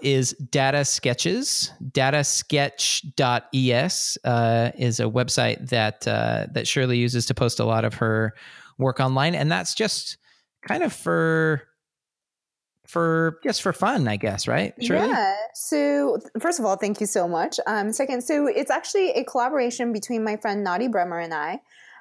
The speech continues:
Speaker 2: um, where we basically wanted to have a project where we can kind of take different topics, find different data sets, um, design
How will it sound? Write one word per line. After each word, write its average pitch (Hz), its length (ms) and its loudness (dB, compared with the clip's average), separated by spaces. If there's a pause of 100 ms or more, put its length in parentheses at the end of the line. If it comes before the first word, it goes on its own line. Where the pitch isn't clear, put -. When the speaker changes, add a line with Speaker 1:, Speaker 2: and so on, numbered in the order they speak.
Speaker 2:
um, 202 160 -2 (160)
where 208 880 2
we 240 160 0
basically 254 760 0
wanted 226 680 0 (340)
to 208 640 2 (1400)
have 254 260 -2
a 370 80 -2
project 180 460 -2
where 190 600 0
we 208 200 -2
can 196 640 0
kind 202 160 -4
of 190 80 -4
take 226 480 -2
different 202 320 -4
topics, 330 600 -2
find 214 220 -2
different 185 320 -4
data 294 220 0
sets, 220 560 0 (400)
um, 202 300 0 (140)
design 220 560 0